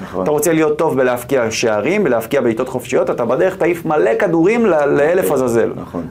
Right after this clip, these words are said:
Speaker 2: אין מה לעשות.
Speaker 1: כן.
Speaker 2: אז לקבל את זה, שזה בסדר.
Speaker 1: כן.
Speaker 2: זה בסדר לטעות. ועוד דבר שהייתי מכניס, זה להתחיל לנסות יותר, והכלי הכי פשוט, זה פשוט להבין יותר טוב, כי רוב האנשים,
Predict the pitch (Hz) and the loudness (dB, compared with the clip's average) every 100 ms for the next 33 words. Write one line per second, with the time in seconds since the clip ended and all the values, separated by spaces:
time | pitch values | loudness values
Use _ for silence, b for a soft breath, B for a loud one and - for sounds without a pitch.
0 | - - 294 262 214 151 123 113 101 - | -4 0 2 2 2 2 0 -4 -4 -8
1 | - - 87 98 117 117 117 113 151 151 | -8 -4 -4 -2 -2 -2 -2 2 2 2
2 | 120 - - - - - 104 110 110 143 | 0 -4 -6 -16 -14 -4 0 0 0 0
3 | 120 98 90 - 85 98 - 147 160 156 | 0 -2 -4 -4 -4 -2 0 0 2 -2
4 | 131 135 - - - - - - - - | -2 -2 -4 -10 -20 -20 -20 -20 -20 -20
5 | - - - B B B B B B B | -20 -20 -16 B B B B B B B
6 | B - - 117 175 226 156 131 127 117 | B -20 -4 0 2 2 2 0 0 0
7 | 123 113 - 113 135 - - - - - | 0 -2 -2 -2 -2 -4 -6 -12 -12 -6
8 | 104 107 113 110 113 - - - - - | -2 0 2 2 0 -4 -14 -20 -20 -20
9 | - 113 107 - 185 196 175 113 - - | -6 -2 -2 -2 -2 0 0 0 -2 -2
10 | 160 143 120 143 131 113 - - 202 185 | -2 -2 0 0 0 -2 -6 -2 -2 0
11 | 185 180 156 160 - - - - 107 110 | -2 -4 -2 -2 -2 -10 -20 -10 -4 -4
12 | 110 - 165 156 120 104 98 120 131 113 | -4 -2 -2 0 0 0 -2 0 0 0
13 | 113 113 107 120 151 - 113 131 151 180 | 0 -2 0 -2 -4 -2 0 2 0 0
14 | 123 110 110 135 | -2 -2 -4 -2